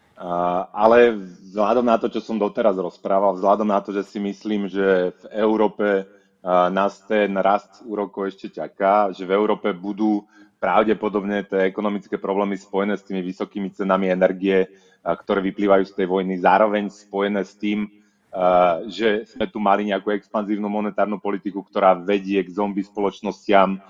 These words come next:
spoločnostiam, ktoré nebudú vedieť prežívať s tými vysokými úrokmi. A, tak by som bol opatrný, čo sa týka akože tých investícií, a, do, do tých európskych akcií. Momentálne, keď ešte stále prebieha ten proces, ktorý som spomenal,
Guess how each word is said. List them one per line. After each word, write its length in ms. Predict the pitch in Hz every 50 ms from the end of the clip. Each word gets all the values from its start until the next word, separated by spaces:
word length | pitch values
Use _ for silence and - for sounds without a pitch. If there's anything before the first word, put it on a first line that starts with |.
| - _ _
spoločnostiam, 520 | _ _ - 107 107 - 113 101 - 101 95
ktoré 160 | - 107 107
nebudú 360 | 107 110 107 110 110 110 107 98
vedieť 280 | 101 98 101 - -
prežívať 640 | - - 95 101 107 98 104 107 101 98 95 92 -
s 280 | - - - - _ _
tými 160 | - 104 98
vysokými 480 | 92 98 95 - 107 - 107 101 92 90
úrokmi. 560 | 90 90 92 92 _ - 113 120 131 131 _ _ - - _ _ _ _ _ _
A, 320 | - 90 90 90 92 90
tak 160 | - 120 120
by 80 | 123 120
som 80 | -
bol 240 | 139 117 113 113 104
opatrný, 320 | - 110 - - 104 107 101
čo 160 | - 98 90
sa 80 | 101
týka 320 | - 101 - - 98 92 90
akože 400 | 87 98 90 98 92 90 90 90
tých 400 | - 101 92 - - - - - _ _ _
investícií, 1120 | - 139 123 123 120 117 113 107 - - - 107 92 - - 110 107 104 101 98 98 _ _ - _ _ _
a, 540 | 92 90 90 90 90 90 87 90 90 90 90
do, 400 | 92 95 104 98 98 95 92 104
do 160 | 113 107 104 -
tých 240 | - 104 95 -
európskych 640 | - - 107 101 101 107 - - - - - 95 92
akcií. 400 | 143 147 - _ _ - 117 110 107 104
Momentálne, 720 | 95 101 107 120 120 117 104 - 113 107 107 107 110 104
keď 240 | - 110 101 - _ _ _ _ _ _
ešte 240 | 104 101 - 120 113
stále 320 | - - 110 110 120 110
prebieha 400 | - 113 113 113 117 113 107 104
ten 160 | - 113 107
proces, 240 | - 113 107 113 107
ktorý 240 | - - 117 110 -
som 80 | 117
spomenal, 640 | 110 - _ 113 113 113 110 110 107 107 107 110 -